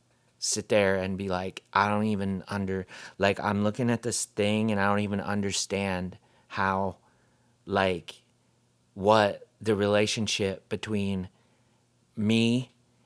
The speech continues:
and these wires and these, like, this piece of wood a-, and other people,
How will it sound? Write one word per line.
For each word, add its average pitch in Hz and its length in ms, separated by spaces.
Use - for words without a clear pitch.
and 101 300
these 110 300
wires 104 640
and 95 220
these, 101 580
like, 95 440
this 104 240
piece - 280
of 95 100
wood 101 440
a-, - 420
and 196 340
other 110 300
people, 92 560